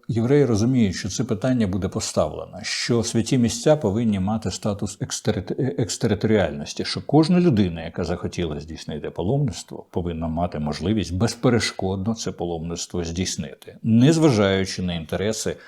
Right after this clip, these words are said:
держав, е, чи інших тимчасових утворень, які там перебувають.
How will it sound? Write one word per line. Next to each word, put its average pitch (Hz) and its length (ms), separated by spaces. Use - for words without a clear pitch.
держав, 104 800
е, 90 140
чи 98 240
інших 117 460
тимчасових 92 680
утворень, 113 480
які 82 300
там 92 340
перебувають. 95 960